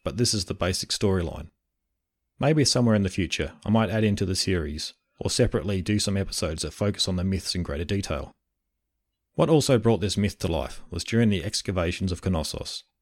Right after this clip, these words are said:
a vast complex of rooms and corridors was uncovered, giving the sense of a labyrinth.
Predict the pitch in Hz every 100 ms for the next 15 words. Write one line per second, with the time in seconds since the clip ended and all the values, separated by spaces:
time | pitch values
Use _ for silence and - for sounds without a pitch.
0 | _ - 98 113 117 - 104 101 95 -
1 | 87 101 104 107 90 92 - 92 80 78
2 | 78 80 73 80 - 82 - - _ _
3 | _ _ - 104 92 80 - 87 - 82
4 | 85 92 71 - -